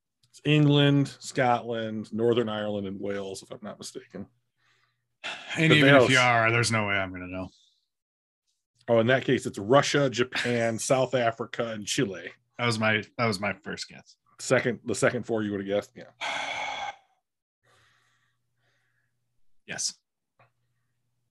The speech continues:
Speaker 1: How you been, man?
Speaker 2: You know, good. We don't, we don't really talk about that here. We
Speaker 1: Yeah,
Speaker 2: get
Speaker 1: I thought
Speaker 2: straight to business
Speaker 1: Well,
Speaker 2: every
Speaker 1: let's do
Speaker 2: time.
Speaker 1: that then. So what do you
Speaker 2: Okay.
Speaker 1: wanna talk about today?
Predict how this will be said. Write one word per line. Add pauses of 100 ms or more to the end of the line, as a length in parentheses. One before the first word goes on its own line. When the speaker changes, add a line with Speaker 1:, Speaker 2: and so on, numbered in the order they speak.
(440)
Speaker 1:
How
you
been,
man? (640)
Speaker 2:
You
know, (1700)
good. (1700)
We
don't,
we
don't
really
talk
about
that
here. (1160)
We
Speaker 1:
Yeah,
Speaker 2:
get
Speaker 1:
I
thought
Speaker 2:
straight
to
business (140)
Speaker 1:
Well,
Speaker 2:
every
Speaker 1:
let's
do
Speaker 2:
time.
Speaker 1:
that
then. (280)
So
what
do
you
Speaker 2:
Okay.
Speaker 1:
wanna
talk
about
today?